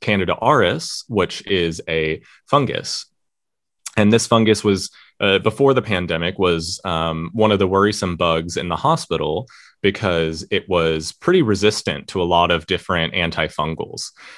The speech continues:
And so when you have resistance, which, you know, is a whole topic you could talk about in microbiology for sure, um, y-, it's hard to treat, right? And so if you have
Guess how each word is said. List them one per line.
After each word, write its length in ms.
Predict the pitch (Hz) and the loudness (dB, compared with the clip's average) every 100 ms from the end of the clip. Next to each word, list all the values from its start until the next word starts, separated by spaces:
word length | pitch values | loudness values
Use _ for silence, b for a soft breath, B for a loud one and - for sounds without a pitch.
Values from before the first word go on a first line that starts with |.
| B - | B -4
And 320 | 87 82 82 | 0 0 -2
so 80 | 85 | 0
when 140 | 98 101 | 2 4
you 80 | 98 | 2
have 300 | 98 87 87 | 2 0 -2
resistance, 480 | 127 160 - 87 - - | 0 0 0 -4 -4 -6
which, 140 | 80 - - _ _ - | -6 -8 -16 _ _ -8
you 120 | 95 | -2
know, 120 | 85 | 0
is 80 | 82 | 0
a 120 | 87 | 2
whole 180 | 117 98 | 4 4
topic 440 | 98 92 87 80 - | 2 0 0 -2 -4
you 80 | |
could 160 | - 82 | -6 -2
talk 140 | 82 78 | -2 0
about 240 | 80 78 | 0 0
in 120 | 87 | 0
microbiology 640 | 85 95 90 82 85 85 82 | -2 0 0 2 0 -2 -6
for 100 | 87 | -6
sure, 400 | 82 95 82 80 B B B | -4 -2 -2 -4 B B B
um, 420 | 98 90 82 82 85 | 0 2 2 -2 -6
y-, 140 | 127 123 _ | -8 -10 _
it's 240 | 160 143 - | 0 0 4
hard 140 | 139 131 | 2 2
to 60 | 123 | -2
treat, 240 | - 110 - - 98 | -2 -2 -2 -4 0
right? 180 | 104 98 | 0 0
And 120 | 110 | -2
so 180 | 110 101 | 2 2
if 120 | 95 | 2
you 120 | 123 | -2
have 400 | 139 123 113 107 | 0 0 2 0